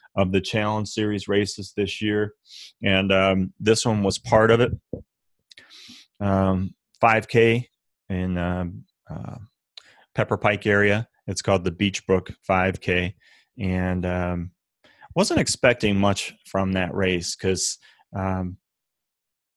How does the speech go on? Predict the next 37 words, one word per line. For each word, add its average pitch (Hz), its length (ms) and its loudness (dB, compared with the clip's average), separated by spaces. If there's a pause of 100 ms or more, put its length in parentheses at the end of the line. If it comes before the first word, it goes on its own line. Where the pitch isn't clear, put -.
(440)
last 110 680 0
Friday, 98 880 2
not 104 160 -2
this 104 120 -2
past 101 300 0
Friday, 95 260 2
but 92 220 -4
the - 80 -10
Friday 98 400 2
before, 98 600 2 (480)
uh, 98 120 0
my 95 100 2
hot 107 220 2
water 117 240 8
tank 95 320 0
went 92 180 2
out. 92 300 0
So 98 280 2
I 90 40 0
had 98 140 0
to 90 60 -6
go 98 80 2
buy 98 200 4
a 98 40 2
new 98 140 0
hot 98 220 0
water 92 240 4
tank. 92 360 -2
My 92 120 -2
buddy 95 240 2
came 95 280 0
over 95 300 2
and, 90 220 0 (500)
um, 90 260 -4
installed 92 600 4
it, 92 220 0
but, 92 200 2